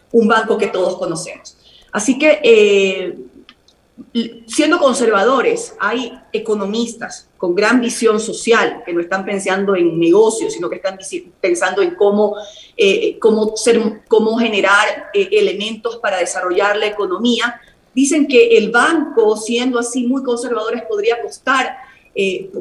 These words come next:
por cómo ha venido el comportamiento, los flujos, etcétera, no menos de mil doscientos millones de dólares. Pero que evidentemente es preocupante, eh, que este desplome de las utilidades, con estos argumentos peregrinos que da el señor González,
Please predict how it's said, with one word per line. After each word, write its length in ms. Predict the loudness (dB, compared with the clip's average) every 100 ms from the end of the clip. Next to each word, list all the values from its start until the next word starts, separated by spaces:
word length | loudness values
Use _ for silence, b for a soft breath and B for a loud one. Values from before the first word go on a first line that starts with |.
| 0
por 160 | 2
cómo 260 | 2 0 2
ha 40 |
venido 320 | 2 2 2
el 60 | 2
comportamiento, 880 | 2 -2 -6 -6 -4 -2 0 0 0
los 200 | -2 -2
flujos, 320 | -2 0 -2
etcétera, 720 | -4 -2 -4 -2 -6 -8 -16 _ _ _
no 260 | -2 2 6
menos 400 | 6 6 4 2
de 80 | 0
mil 160 | 0
doscientos 400 | -4 -2 -2 -4
millones 300 | -4 -4 -2
de 60 | 0
dólares. 520 | 0 0 -2 -6 -14 _ _ _ _ _ _
Pero 260 | 2 4 4
que 80 | 0
evidentemente 800 | -2 -4 -4 -6 -6 -8 -8 -8
es 140 | -8
preocupante, 760 | -4 -4 -2 0 2 2 0 -6 B B _
eh, 240 | 0 0 2
que 240 | 2 2
este 260 | 2 2 2
desplome 560 | 2 -4 -2 -2 0
de 120 | 2 2
las 120 | 0
utilidades, 720 | -2 -2 -2 0 -2 -2 -8
con 180 | -10 -10
estos 220 | -6 -4
argumentos 480 | -4 -6 -6 -6 -2
peregrinos 480 | 2 2 2 -2 0
que 100 | 2
da 60 |
el 60 | 0
señor 240 | -4 -8
González, 420 | -4 0 0 -2